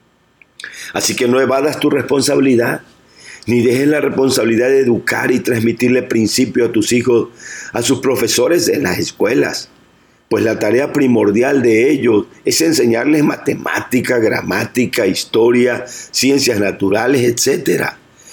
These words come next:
Pero la educación, pero el carácter y la conducta se forman y se enseñan por medio de los padres en los hogares. Recuerda también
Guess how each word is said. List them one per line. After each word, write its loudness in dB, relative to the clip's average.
Pero 4
la 4
educación, 2
pero 2
el 2
carácter -2
y 4
la 0
conducta 0
se 0
forman 0
y 0
se 0
enseñan 0
por 2
medio 2
de 4
los -2
padres -2
en 0
los -2
hogares. 0
Recuerda 0
también -2